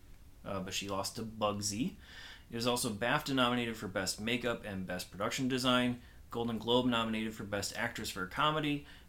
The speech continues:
for Angelica Houston, but she lost to Bette Midler, uh, in For the Boys. At the Saturn Awards, it was nominated for Best Special Effects, which is weird because honestly, the special effects are some of the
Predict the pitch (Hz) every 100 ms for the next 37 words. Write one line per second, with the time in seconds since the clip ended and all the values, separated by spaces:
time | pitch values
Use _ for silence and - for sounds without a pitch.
0 | - 104 101 95 - 104 95 104 98 92
1 | 131 151 156 147 110 107 107 95 - 92
2 | 90 85 - 120 127 120 117 110 - -
3 | - 90 90 90 - 110 95 90 104 90
4 | 87 101 123 131 127 - - - - -
5 | - - - 120 120 117 147 156 156 151
6 | 147 151 151 151 131 120 120 120 120 120
7 | 113 110 101 104 101 - 92 82 82 -
8 | 147 - - 87 76 - 139 190 214 180
9 | 120 113 127 147 147 123 - 127 120 113
10 | 110 104 95 - 98 90